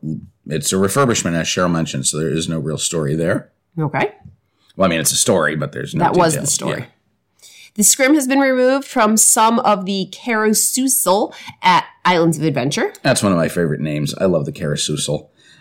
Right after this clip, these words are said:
Speaker 1: Uh, the carousel is still surrounded by pink construction walls. However, as Cheryl mentioned, some of the scrim has been removed.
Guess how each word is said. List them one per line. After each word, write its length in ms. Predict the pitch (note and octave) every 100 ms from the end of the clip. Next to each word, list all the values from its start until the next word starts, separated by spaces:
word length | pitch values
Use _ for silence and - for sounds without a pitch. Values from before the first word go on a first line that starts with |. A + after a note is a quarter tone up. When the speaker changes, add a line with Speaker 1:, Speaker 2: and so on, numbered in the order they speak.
| -
Speaker 1:
Uh, 240 | F#2+ G2
the 100 | F#2
carousel 760 | - C3+ B2+ - B2+ - B2 B2
is 260 | G2+ F#2 -
still 460 | - A#2+ A#2 A2+
surrounded 640 | G2+ - G#2+ G#2+ A2 G#2+
by 100 | F2+
pink 260 | F2 - F#2+
construction 600 | - - A#2 B2 - A#2
walls. 500 | A2 A#2 A2+ G#2+ - _ - _
However, 440 | G2 G2 F#2+ F#2+ -
as 180 | F2+
Cheryl 320 | - G2+ E2 D#2
mentioned, 480 | E2 D#2 A#2 G#2+
some 180 | - F#2
of 140 | F2+ C#2+
the 60 |
scrim 400 | - - - A2+
has 160 | A2 G#2
been 180 | G#2+ G#2
removed. 480 | G2+ G2 G2+ G2+